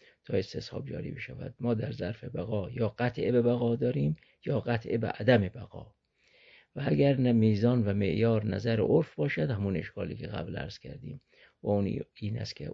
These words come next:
عرف چون نظر او نظر مسامحی هست قهراً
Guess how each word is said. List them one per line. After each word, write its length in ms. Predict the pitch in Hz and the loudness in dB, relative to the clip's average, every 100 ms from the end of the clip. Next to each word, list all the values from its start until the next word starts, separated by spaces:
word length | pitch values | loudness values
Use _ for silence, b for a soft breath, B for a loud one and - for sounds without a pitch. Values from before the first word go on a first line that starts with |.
| - | -2
عرف 260 | 110 104 | -2 -2
چون 260 | - 131 92 | -10 -10 -8
نظر 300 | 98 - - | -6 -6 -6
او 160 | 87 | -6
نظر 300 | - - - | -6 -8 -8
مسامحی 720 | - - - - - 113 113 117 | -10 -10 -8 -8 -8 -8 -10 -10
هست 520 | 113 156 160 - B B B B B | -8 -8 -8 -12 B B B B B
قهراً 540 | 110 104 113 120 120 | 0 2 6 6 6